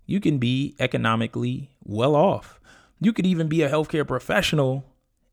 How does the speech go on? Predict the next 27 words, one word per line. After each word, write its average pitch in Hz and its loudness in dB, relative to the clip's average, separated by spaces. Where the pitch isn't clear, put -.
and 139 0
in 147 -2
some 208 -2
ways 143 2
still 143 2
have 107 2
low 107 -2
health 113 -2
literacy. 151 -4
And 139 -2
to 127 2
put 208 2
it 196 2
very 123 2
simply, 117 -2
people 214 0
make 175 0
health 151 2
choices 127 2
every 107 0
day, 90 -8
<laughs> - 2
right? 123 0
Um, 104 -4
regarding 123 4
what 123 0
we 98 -4